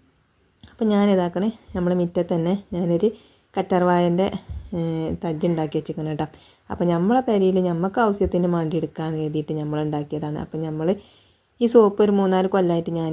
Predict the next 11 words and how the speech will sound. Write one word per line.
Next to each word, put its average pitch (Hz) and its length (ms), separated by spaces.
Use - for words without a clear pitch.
ഈ 190 160
സോപ്പ് 175 300
തന്നെയാണ് 160 340
ട്ടോ 151 160
ഉപയോഗിക്കുന്നത്. 156 600
അപ്പം 185 240
ഞാനിതാക്കണേ, 170 600
ഇന്ന് 196 240
ഒരു 202 120
മൂന്നാല് 185 540
തണ്ട്, 175 340